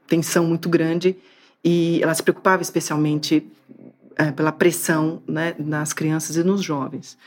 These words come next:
Ah, mas ela apoiou também o Estado, a, a, a criação do Estado de Israel, né? Ah, e critica nas origens do totalitarismo,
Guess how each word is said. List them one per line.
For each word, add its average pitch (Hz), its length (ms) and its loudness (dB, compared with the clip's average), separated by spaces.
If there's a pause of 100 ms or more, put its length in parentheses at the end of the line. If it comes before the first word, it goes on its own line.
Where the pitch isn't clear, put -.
(500)
Ah, 165 380 4
mas 214 320 8
ela 247 120 6
apoiou 254 440 6
também 196 440 4
o 233 60 2
Estado, 165 460 0
a, 151 640 -2
a, 151 120 -4
a 139 40 -8
criação 185 340 4
do 240 60 6
Estado 151 240 -4
de - 60 -10
Israel, 139 360 -12 (680)
né? 147 200 -12 (760)
Ah, 147 380 -2 (540)
e 214 100 4
critica 196 760 0 (100)
nas 160 340 2
origens 151 180 0
do - 40 -8
totalitarismo, 160 960 0